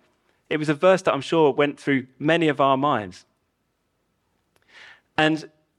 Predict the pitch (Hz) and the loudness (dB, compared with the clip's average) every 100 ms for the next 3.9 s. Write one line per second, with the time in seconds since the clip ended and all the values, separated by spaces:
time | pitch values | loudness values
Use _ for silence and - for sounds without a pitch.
0 | _ _ - - 180 165 180 190 185 - | _ _ -14 -6 -2 0 2 2 0 0
1 | 180 170 131 123 120 - - 156 147 135 | 0 2 -2 -2 -8 -8 -4 0 0 -2
2 | 123 131 123 113 - 131 113 - 123 123 | -2 -2 -4 -8 -4 -2 0 -2 -2 -2
3 | 117 120 110 110 117 90 87 - | -2 -6 -4 -2 -2 -4 -10 -18